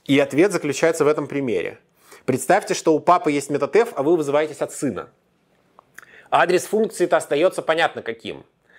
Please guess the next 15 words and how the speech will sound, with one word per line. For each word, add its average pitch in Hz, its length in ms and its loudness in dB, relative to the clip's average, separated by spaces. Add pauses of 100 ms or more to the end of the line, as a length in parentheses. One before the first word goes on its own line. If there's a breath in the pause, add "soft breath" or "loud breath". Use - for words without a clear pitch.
(240 soft breath)
Но 131 160 0
вы 165 120 4
вызываетесь 180 600 2
от 160 140 0
объекта 156 400 -2
сына. 175 520 -4 (1040 loud breath)
И 160 120 4
внутри 170 400 2
этой 202 220 4
функции 247 440 -2
вы 165 120 2
должны 180 280 2
как-то 185 280 -2
понимать, 175 500 -2
что 160 560 0